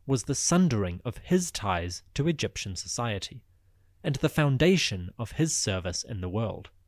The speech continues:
It was a source of sustenance and income, but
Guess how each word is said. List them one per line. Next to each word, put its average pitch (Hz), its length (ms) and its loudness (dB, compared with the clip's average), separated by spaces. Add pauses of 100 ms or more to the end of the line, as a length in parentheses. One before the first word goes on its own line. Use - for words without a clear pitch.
(380)
It 127 140 -2
was 147 120 2
a 156 80 6
source 165 460 2
of - 160 -6
sustenance 110 800 -4
and 117 180 -6
income, 104 480 -2 (380)
but 156 120 0